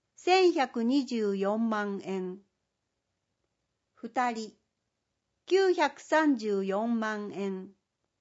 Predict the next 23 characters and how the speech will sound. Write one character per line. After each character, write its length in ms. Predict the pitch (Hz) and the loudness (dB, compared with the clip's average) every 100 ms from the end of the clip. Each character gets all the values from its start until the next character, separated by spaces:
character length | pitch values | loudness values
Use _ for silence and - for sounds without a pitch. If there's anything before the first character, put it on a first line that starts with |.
| _ _ _ _ _ _ _ | _ _ _ _ _ _ _
千 360 | - 370 381 | 0 4 4
百 320 | 359 269 262 226 | 2 0 -2 -2
六 280 | 226 294 | -2 -2
十 320 | 269 285 277 269 | -2 -2 -2 -2
二 200 | 226 208 | -2 -2
万 360 | 208 208 208 - | -2 -4 -6 -8
円。 420 | 190 185 185 196 _ _ _ _ _ _ _ _ _ _ _ _ _ _ _ _ | -6 -6 -8 -14 _ _ _ _ _ _ _ _ _ _ _ _ _ _ _ _
三 380 | - 285 285 269 | -4 -2 0 -2
人、 320 | 262 190 196 _ _ _ _ _ _ _ | -4 -8 -12 _ _ _ _ _ _ _
九 260 | - 370 370 | 0 2 2
百 300 | 330 285 254 | 2 0 -2
七 340 | 247 277 320 | 0 2 0
十 280 | 254 240 220 | 0 -2 -2
二 200 | 202 196 | -4 -4
万 380 | 202 208 202 202 | -2 -2 -4 -8
円、 400 | 196 190 185 190 _ _ _ _ _ _ _ _ _ _ _ | -6 -6 -8 -12 _ _ _ _ _ _ _ _ _ _ _
千 380 | - 359 320 | 0 4 4
二 120 | 262 277 | 4 2
百 300 | 294 294 285 | 2 2 2
万 360 | 277 254 202 | 2 2 -2
円。 400 | 156 180 175 180 - _ _ _ _ _ _ _ _ _ _ _ _ _ _ _ _ _ | -6 -6 -6 -10 -16 _ _ _ _ _ _ _ _ _ _ _ _ _ _ _ _ _
四 200 | 240 269 | -4 0
人、 420 | 285 269 185 175 | 0 -2 -6 -10